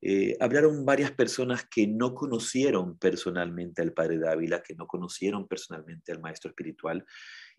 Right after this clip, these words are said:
y contaban su experiencia, contaban lo que las enseñanzas del padre Dávila había hecho en su vida, la enseñanza de, del yoga a través de la escuela de autorrealización ha hecho en su vida, y daban testimonios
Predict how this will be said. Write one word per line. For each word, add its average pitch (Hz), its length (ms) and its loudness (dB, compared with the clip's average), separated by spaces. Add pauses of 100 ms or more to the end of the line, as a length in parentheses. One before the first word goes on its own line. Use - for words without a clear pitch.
(140)
y 104 180 -2
contaban 123 400 0
su 131 140 -2
experiencia, 107 840 4
contaban 95 420 0
lo 95 120 2
que 95 140 4
las 87 200 0
enseñanzas 90 920 -2 (320)
del 85 140 -2
padre 85 220 4
Dávila 85 320 4
había 85 180 2
hecho 87 160 -6
en 85 60 -6
su 82 180 -6
vida, 85 300 0
la 85 80 0
enseñanza 85 840 -2 (400)
de, 82 520 0
del 85 280 0
yoga 92 500 6
a 80 80 -2
través 95 480 2
de 85 100 -2
la - 60 -6
escuela 80 380 -2
de 78 60 0
autorrealización 80 760 -4
ha 82 80 -4
hecho 80 200 -6
en 80 60 -10
su 80 140 -8
vida, 82 300 -6 (840)
y 98 100 0
daban 143 260 2
testimonios 110 840 0